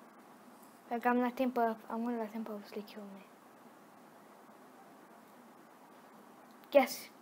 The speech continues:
he killed me. Let's go. Shoot the D R H. You see, it, it's three hundred and four.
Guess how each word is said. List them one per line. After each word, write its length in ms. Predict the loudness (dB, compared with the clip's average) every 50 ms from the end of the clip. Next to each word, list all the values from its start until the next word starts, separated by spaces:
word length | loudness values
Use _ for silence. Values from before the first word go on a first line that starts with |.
| -20 -6 -2
he 120 | 0 0 2
killed 260 | 2 2 2 4 2
me. 160 | 0 -2 -4 -8 -12 -20 -16 -12
Let's 140 | -12 -10 -2
go. 300 | 2 2 4 2 2 -2 -6 -16 -20 -20 -20 -20 -14 -4
Shoot 180 | 2 6 8
the 100 | 10 10
D 160 | 10 8 8
R 160 | 6 8 8 6
H. 360 | 6 6 2 -2 -6 -10 -12 -14 -18 -20 -20 -20 -20 -20 -20 -20 -20 -20 -20 -20 -20 -20 -20 -20 -20 -20 -20 -20 -20 -20 -20 -20 -20 -20 -20 -20 -20 -20 -20 -20 -20 -20 -20 -20 -20 -20 -20 -20 -20 -20 -20 -20 -20 -20 -20 -20 -20 -20 -20 -20 -20 -20 -20 -20 -20 -20 -20 -20 -20 -20 -20 -20 -20 -20 -20 -20 -18 -14 -10
You 80 | -10 -8
see, 300 | -4 -2 2 4 4 4
it, 140 | 4 2 0
it's 220 | -2 -4 -4 -4 -8
three 240 | -4 4 6 6 8
hundred 340 | 8 6 4 2 2 2
and 260 | 2 0 -2 -2 -4 -8
four. 480 | -8 -4 -2 0 0 0 -2 -4 -8